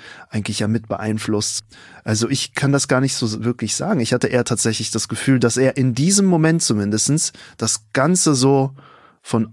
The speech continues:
außen eher beobachtet. Also ich habe so das Gefühl, er ist vielleicht ein Teil von dieser Gesellschaft und ich denke jetzt auch nicht, dass er sich da als absoluten Außenseiter oder so sieht. Aber ich habe gerade ein bisschen das Gefühl, dass er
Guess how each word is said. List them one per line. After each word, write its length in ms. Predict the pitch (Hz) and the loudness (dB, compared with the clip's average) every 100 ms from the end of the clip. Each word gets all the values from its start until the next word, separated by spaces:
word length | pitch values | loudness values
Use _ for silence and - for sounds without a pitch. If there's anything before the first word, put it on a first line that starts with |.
| - | -2
außen 440 | 127 139 131 127 | 2 4 4 0
eher 220 | 104 104 98 | -2 -4 -2
beobachtet. 640 | 98 101 92 92 - 92 | 0 0 -2 -4 -6 -6
Also 160 | 101 95 | -6 -6
ich 160 | 113 | -8
habe 80 | 120 - | -8 -6
so 80 | 120 | -6
das 120 | - | -6
Gefühl, 220 | 120 151 | -4 -2
er 100 | 127 | 0
ist 120 | 185 - | 0 0
vielleicht 220 | 202 196 | 0 0
ein 80 | 185 | 2
Teil 240 | 165 170 | 2 2
von 180 | 165 160 | 2 2
dieser 200 | 156 147 | 2 2
Gesellschaft 580 | 131 139 143 139 131 120 | 2 2 2 0 -2 -4
und 220 | 110 - | -8 -10
ich 100 | - | -8
denke 180 | 107 107 | -6 -6
jetzt 100 | - | -4
auch 80 | 107 | -4
nicht, 160 | 107 | -4
dass 80 | 104 | -6
er 80 | 101 | -8
sich 140 | 101 | -8
da 80 | - | -8
als 120 | 95 | -8
absoluten 380 | - - 101 101 | -8 -8 -8 -6
Außenseiter 560 | 104 156 104 95 101 92 | -2 -2 -2 -4 -4 -6
oder 140 | 95 | -6
so 100 | 95 | -6
sieht. 380 | 110 120 131 - - - - - _ - | -4 -4 -4 -10 -20 -20 -20 -20 _ -6
Aber 140 | 117 | -2
ich 100 | 120 | -2
habe 120 | 131 - | -4 -6
gerade 300 | 107 123 214 | -2 2 4
ein 100 | 165 | 4
bisschen 240 | 165 160 | 2 2
das 120 | 147 | 0
Gefühl, 320 | 131 - 160 139 | -2 2 4 4
dass 160 | 131 | 2
er 280 | 135 156 | 2 0